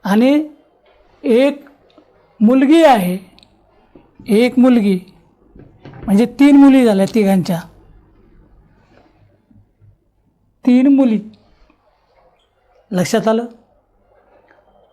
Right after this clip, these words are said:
आता काय राहिले का? नाही. आता आपण सुरुवातीला कुटुंबातून एक, एकूण व्यक्ती किती आहेत पहा, तीन आणि तीन सहा आणि एक सात, सात आणि तीन दहा आणि तीन तेरा आणि एक चौदा.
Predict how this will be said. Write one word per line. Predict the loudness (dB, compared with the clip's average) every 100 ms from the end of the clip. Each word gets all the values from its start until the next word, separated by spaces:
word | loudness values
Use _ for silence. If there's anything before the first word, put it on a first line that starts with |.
| _
आता | -6 -4
काय | 0 0
राहिले | 2 2 2
का? | 0 -2 -4 -12 _ _ _ _ _ -4
नाही. | -4 -4 -10 _ _ _ -10
आता | -6 0
आपण | 0 0 -2 -2 -8 -20 _ _ _
सुरुवातीला | -6 -2 0 -2 0 -2
कुटुंबातून | -2 -6 -2 0 0 -2
एक, | -2 -2 -4 -16 -8
एकूण | -4 -2 -2 -2
व्यक्ती | -2 -4 -4 -4
किती | -2 -2 -2
आहेत | -2 -6
पहा, | -12 -12 -14 -14 _ _ _ _ _ -2
तीन | 0 2 2
आणि | 0 0
तीन | -2
सहा | -2 -4 -2 0
आणि | -2
एक | -4
सात, | -4 -2 -2 -6 _ _ _ _ _ _ _ _ _ _ _ _
सात | -6 -4 -2 -4
आणि | -2
तीन | -2 -2
दहा | -2 -2
आणि | -2 -2
तीन | -4 -2
तेरा | -2 0 -2
आणि | -2 0
एक | 0 0 -6 _ _ _ _ -16
चौदा. | -4 -2 -2 -4 -6